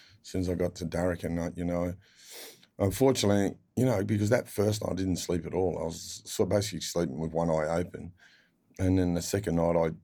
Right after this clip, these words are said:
you know, I was laying in bed and I sort of dozed off, and next minute I could feel something touching my groin area underneath my,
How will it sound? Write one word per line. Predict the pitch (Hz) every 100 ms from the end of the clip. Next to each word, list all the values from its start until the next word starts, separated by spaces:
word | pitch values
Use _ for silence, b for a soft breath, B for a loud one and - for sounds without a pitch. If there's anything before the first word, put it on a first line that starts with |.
| _
you | 98
know, | 90
I |
was | 85
laying | 95 90
in | 85
bed | 82 85 87 87
and | 82
I |
sort | 82 - 82
of | 80 -
dozed | 95 90 82
off, | 87 85
and | 87
next | 85 -
minute | 82
I | 82
could | 80 -
feel | 95 87 82 - _ _ _ _
something | - 95 87 85 82 - _ _
touching | - 90 - 80
my | 78
groin | 82 90 87
area | 82 85 80 80
underneath | 80 82 82 80 80 -
my, | 80 76